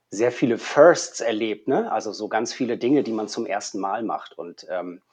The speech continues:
Menschen, die man zum ersten Mal trifft, äh, Situationen, in denen man sich das erste Mal, ähm, wiederfindet und unter anderem natürlich eben auch, ähm,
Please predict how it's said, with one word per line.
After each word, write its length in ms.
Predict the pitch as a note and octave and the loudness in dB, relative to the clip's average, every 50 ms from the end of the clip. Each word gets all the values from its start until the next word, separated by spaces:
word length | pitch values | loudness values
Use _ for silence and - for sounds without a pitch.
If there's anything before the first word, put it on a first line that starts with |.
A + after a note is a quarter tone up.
| _ _ _ _ - - - - - - - - - - _ _ | _ _ _ _ -20 -20 -20 -20 -20 -20 -20 -20 -20 -20 _ _
Menschen, 380 | - A#2+ C3+ F#3 F3 - E3 C3+ | 2 4 4 4 4 4 6 6
die 60 | C#3 | 8
man 120 | C#3 C3 | 8 6
zum 180 | - - C#3+ - | 6 4 2 2
ersten 280 | A#2 A#2 A#2 - - A2+ | 2 2 2 0 0 0
Mal 180 | G#2+ G#2+ G2+ - | 0 0 0 -2
trifft, 440 | - - - A#2 - - - - | -4 -4 -4 -4 -4 -6 -8 -6
äh, 80 | - A2 | -4 -2
Situationen, 760 | G2 A#2+ A#2 - B2 A2+ - - - C3 C3+ E3 E3+ C#3+ C3 | -2 -2 -2 0 0 0 0 0 2 4 6 8 8 6 6
in 40 | A#2 | 4
denen 160 | A#2 A#2+ A#2+ | 2 2 0
man 140 | A#2+ A2+ G2 | 0 -2 -4
sich 100 | A2+ A2 | -6 -6
das 160 | - A2+ - | -6 -6 -4
erste 300 | G2 G#2+ A2 - - A2 | -4 -6 -6 -6 -6 -6
Mal, 420 | G#2 G#2 G#2 G#2 G#2 G#2 G#2+ A2+ - | -4 -2 -2 -2 -4 -4 -6 -8 -10
ähm, 380 | A2 G2+ G2+ G2+ G2+ G#2 G2+ G#2+ | -10 -10 -8 -8 -10 -10 -10 -8
wiederfindet 800 | A#2+ A#2 A#2 G#2+ - - - G#2 A2 G#2+ G#2+ G#2 G2 - - - | -4 -4 -4 -4 -4 -4 -4 -4 -2 -2 -4 -6 -8 -10 -14 -16
und 480 | - - F#2+ F#2 F#2 G2 - - - - | -14 -12 -12 -12 -14 -18 -20 -20 -20 -18
unter 320 | - F#2+ G2 - G2+ G2 - | -18 -18 -12 -8 -6 -4 -4
anderem 340 | F3+ G#3 - A2 A2+ A#2+ A#2 | -4 -4 -4 -4 -2 -2 -2
natürlich 420 | A2+ - - - - - - - | -2 -4 -4 -4 -4 -4 -4 -6
eben 200 | B2 A2+ A#2 A2 | -8 -8 -6 -4
auch, 300 | - - - C3+ - - _ - - - - - _ _ _ - | -2 -2 -2 -2 -4 -8 _ -20 -20 -20 -20 -20 _ _ _ -6
ähm, 340 | B2 A2 A2+ A2+ A2+ A2+ | -4 -4 -4 -4 -6 -10